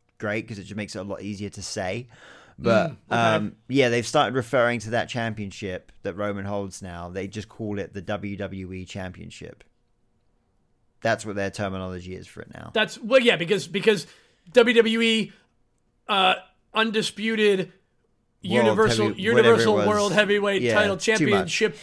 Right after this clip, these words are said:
Speaker 2: of the, is too much.
Speaker 1: Yeah.
Speaker 2: Ha-, yeah. Hashtag too much. <laughs> Um, shit. I think we've, I mean, I think we've said all we have to say about
Speaker 1: Yeah, I
Speaker 2: that
Speaker 1: think
Speaker 2: for
Speaker 1: so,
Speaker 2: right
Speaker 1: yeah.
Speaker 2: now.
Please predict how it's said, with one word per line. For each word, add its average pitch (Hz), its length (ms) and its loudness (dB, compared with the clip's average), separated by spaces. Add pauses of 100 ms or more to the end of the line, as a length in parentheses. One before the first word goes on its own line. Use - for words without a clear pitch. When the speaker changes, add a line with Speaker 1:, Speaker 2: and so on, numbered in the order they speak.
(120)
Speaker 2:
of 196 120 -4
the, 190 100 -2
is 190 200 0
too 240 160 -2
much. 160 380 -8
Speaker 1:
Yeah. 202 180 -2 (140)
Speaker 2:
Ha-, 214 100 -8
yeah. 156 220 -4 (320)
Hashtag 226 400 4
too 233 140 -2
much. 139 320 -10 (400)
<laughs> - 20 -8 (1800)
Um, 175 560 2 (2250)
shit. - 440 0
I 175 80 0
think 208 180 2
we've, 196 180 -2
I 190 120 2
mean, 196 180 2
I 180 100 0
think 202 220 2
we've 202 140 -2
said 202 200 4
all 185 160 4
we 170 100 -2
have 170 160 0
to - 60 -16
say 175 240 0
about 151 280 0
Speaker 1:
Yeah, 123 80 4
I - 20 2
Speaker 2:
that 135 100 -2
Speaker 1:
think 139 160 -2
Speaker 2:
for - 100 -8
Speaker 1:
so, 123 120 4
Speaker 2:
right 113 100 2
Speaker 1:
yeah. 107 220 2
Speaker 2:
now. 117 240 -8